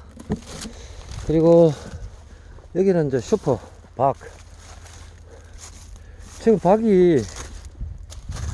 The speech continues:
엄청 땄습니다. 여기서 엄청 땄는데, 예, 제가 그 소홀 하는 바람에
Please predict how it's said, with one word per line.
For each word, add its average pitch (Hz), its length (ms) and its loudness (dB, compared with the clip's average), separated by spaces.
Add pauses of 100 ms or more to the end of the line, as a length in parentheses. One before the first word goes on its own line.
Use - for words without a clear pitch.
(640)
엄청 214 300 4
땄습니다. 226 480 2
여기서 107 420 0 (500)
엄청 110 240 -8
땄는데, 135 540 0 (880)
예, 110 80 -6
제가 156 580 4 (1300)
그 123 120 -4
소홀 202 320 6
하는 147 260 2
바람에 107 560 4